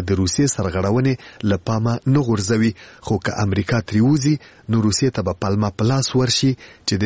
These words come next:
دې تړون د فسخه کېدو پړه پر ناټو واچوي. دواړو ډیپلوماتانو له رویټرز اژانس سره د خپل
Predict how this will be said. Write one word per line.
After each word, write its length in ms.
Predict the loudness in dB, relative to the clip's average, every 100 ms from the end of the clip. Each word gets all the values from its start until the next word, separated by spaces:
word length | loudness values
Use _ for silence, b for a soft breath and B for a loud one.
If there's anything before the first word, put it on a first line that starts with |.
| 0
دې 80 | 0 0
تړون 200 | 0 0
د 160 | -2 -2
فسخه 300 | -4 -2 -2
کېدو 260 | 0 0 0
پړه 140 | -2 -2
پر 120 | -2 -2 -2
ناټو 240 | 0 0 0
واچوي. 400 | 0 0 2 0 -4 B B B B -2
دواړو 300 | 0 0 -2
ډیپلوماتانو 680 | -2 -2 -2 0 0 0 -2 B B
له 100 | 0 2
رویټرز 420 | 2 0 -2 -2 -4 -2
اژانس 400 | 0 -2 -4 -4
سره 240 | -2 -4 B B
د 160 | -4 -4
خپل 160 | -2